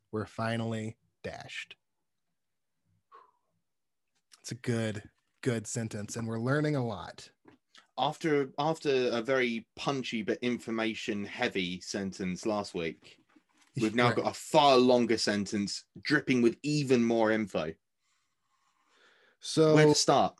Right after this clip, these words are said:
Speaker 1: I mean, I can think of no better place to start than the beginning. Uh, the beginning reveals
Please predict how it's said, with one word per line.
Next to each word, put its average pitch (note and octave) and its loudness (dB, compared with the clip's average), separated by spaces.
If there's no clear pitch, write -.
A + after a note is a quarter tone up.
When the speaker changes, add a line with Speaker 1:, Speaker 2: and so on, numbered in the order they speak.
Speaker 1:
I E3+ 4
mean, D#3 4
I D3 2
can C#3+ 0
think D#3 4
of D3 4
no D3+ 6
better C#3+ 4
place C#3+ 4
to C3 -4
start C#3+ 0
than C#3 -2
the C3 0
beginning. C3 0
Uh, C3 -2
the C3 -2
beginning C#3+ 0
reveals C3 2